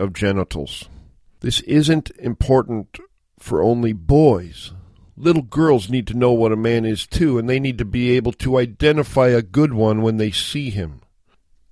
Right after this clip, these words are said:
Individually, none of us have the power to improve or change the world. All we have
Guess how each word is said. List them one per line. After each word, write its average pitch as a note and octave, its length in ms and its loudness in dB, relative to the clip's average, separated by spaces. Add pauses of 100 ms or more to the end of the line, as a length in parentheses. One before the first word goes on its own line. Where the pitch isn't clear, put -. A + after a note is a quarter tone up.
(320)
Individually, A#2 1000 0 (560)
none D3 320 2
of D3+ 120 0
us C#3+ 140 2
have C3 200 0
the A#2+ 100 -2
power A#2 400 2
to A#2+ 320 -2
improve A#2 720 0
or B2 100 0
change A2 460 -2
the G#2+ 120 -2
world. F#2 440 -4 (800)
All C#3+ 220 6
we D3+ 160 0
have C3+ 380 0